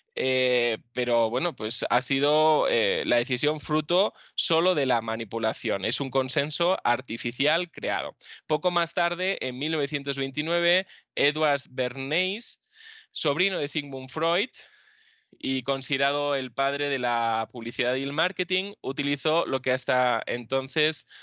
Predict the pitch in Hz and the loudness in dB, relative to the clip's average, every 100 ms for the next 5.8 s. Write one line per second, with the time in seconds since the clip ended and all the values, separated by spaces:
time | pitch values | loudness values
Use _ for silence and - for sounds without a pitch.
0 | - - 151 139 135 156 165 127 120 127 | -6 0 0 2 0 2 0 0 -2 -6
1 | 120 127 127 160 156 135 135 135 143 147 | -6 -4 -6 -2 0 0 -2 -6 -6 -4
2 | 170 170 160 156 196 - - - - - | -2 -4 -2 -4 -4 -8 -20 -20 -4 0
3 | 135 131 139 147 143 151 156 131 123 123 | 0 -2 -4 -2 -2 -2 -2 -2 -6 -8
4 | 117 117 131 131 123 123 123 127 170 202 | -6 -4 -6 -8 -10 -8 -6 -4 0 0
5 | 147 117 123 - 139 156 185 170 | 0 -2 -4 -4 -2 0 0 -2